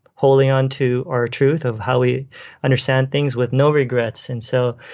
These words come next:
has it been a challenging journey? Absolutely, at times, but it's been very worthwhile and very fulfilling, you know, which is why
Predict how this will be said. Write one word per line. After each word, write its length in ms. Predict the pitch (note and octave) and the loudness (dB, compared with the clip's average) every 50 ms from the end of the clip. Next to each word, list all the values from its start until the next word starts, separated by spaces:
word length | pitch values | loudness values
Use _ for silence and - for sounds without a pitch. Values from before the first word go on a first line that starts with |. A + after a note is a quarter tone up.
| - - _ _ | -20 -20 _ _
has 240 | - C3+ C#3 C3 C3+ | 0 0 2 2 2
it 120 | C#3 B2+ B2+ | 0 0 0
been 200 | C#3 C#3 C#3 C3+ | 0 0 0 -2
a 80 | B2+ | -4
challenging 800 | B2+ - - C#3+ C#3 C#3+ C#3+ C#3+ C#3 B2+ B2+ C3+ C3+ C3+ C3+ B2+ | -6 -4 -4 -2 -2 -2 -2 -4 -4 -4 -2 -2 -2 -2 -2 0
journey? 320 | B2 C#3 C#3+ D#3 F3 F3+ | 0 0 0 0 0 0
Absolutely, 680 | F3+ F3+ E3+ - - - D#3 D#3 D#3 - - B2 A2+ B2 | 0 0 0 -2 -2 0 0 0 0 -2 -6 -8 -6 -8
at 120 | C3 A#2 - | -8 -8 -6
times, 460 | - C3+ B2+ A#2+ A#2 A2+ - - - | -4 -4 -4 -4 -4 -8 -10 -12 -14
but 400 | D3+ C3+ C3 C3+ C3 B2+ C3+ D#3 | -10 -2 0 2 2 2 0 -2
it's 160 | C#3+ B2+ - | -6 -8 -6
been 240 | B2 C3+ B2+ B2+ A#2+ | -6 -4 -4 -2 0
very 480 | C3 C3+ C#3 C3+ C3+ C#3 C3+ C3 C3 - - - - _ _ - | 2 2 4 4 4 4 4 2 0 -4 -12 -20 -20 _ _ 0
worthwhile 640 | C#3 C#3 B2+ C3 - B2+ B2+ B2+ C3+ C#3 C#3+ C#3+ | 0 0 0 0 0 0 2 2 2 2 0 0
and 140 | C3 B2 A#2 | -2 -6 -4
very 420 | A#2 B2+ B2+ C3 C3 C3 B2+ B2+ B2 | -2 0 0 0 0 0 -2 -4 -6
fulfilling, 640 | - - B2+ A#2 - - C3+ C3+ C3 B2 A2+ G#2+ F#2+ _ _ - | -6 -6 -8 -6 -2 -2 0 0 0 -2 -4 -8 -14 _ _ -10
you 80 | C3+ | -6
know, 80 | B2 A#2+ | -6 -6
which 160 | A#2 A#2 - | -6 -6 -6
is 100 | A#2 G#2+ G#2+ | -8 -6 -2
why 520 | A#2 B2 B2+ B2 B2 B2 A#2+ A#2+ B2 | 0 2 2 4 2 2 0 0 -4